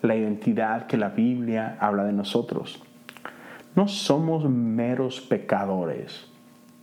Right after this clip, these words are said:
pero bueno, salvos por gracia. No, la Biblia te llama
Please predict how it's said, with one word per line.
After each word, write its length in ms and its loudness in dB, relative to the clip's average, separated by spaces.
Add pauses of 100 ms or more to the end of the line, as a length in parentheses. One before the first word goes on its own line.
(320)
pero 140 2
bueno, 280 -2
salvos 460 -4
por 180 0
gracia. 340 -4 (720)
No, 360 0 (680)
la 120 4
Biblia 400 2
te 120 0
llama 480 0